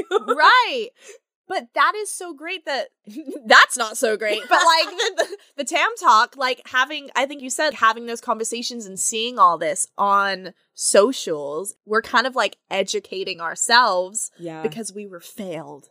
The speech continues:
Speaker 1: <laughs>
Speaker 2: in the education system.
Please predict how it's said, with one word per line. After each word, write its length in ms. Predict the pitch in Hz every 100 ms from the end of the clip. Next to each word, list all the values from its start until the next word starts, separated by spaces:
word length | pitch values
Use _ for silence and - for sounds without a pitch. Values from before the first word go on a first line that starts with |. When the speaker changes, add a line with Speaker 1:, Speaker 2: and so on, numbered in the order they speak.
| _
Speaker 1:
<laughs> 100 | - 214 214 311 339 381 - 320
Speaker 2:
in 140 | 233 233
the 100 | 220
education 720 | 226 220 226 302 349 - 269
system. 600 | 254 277 - - 202 247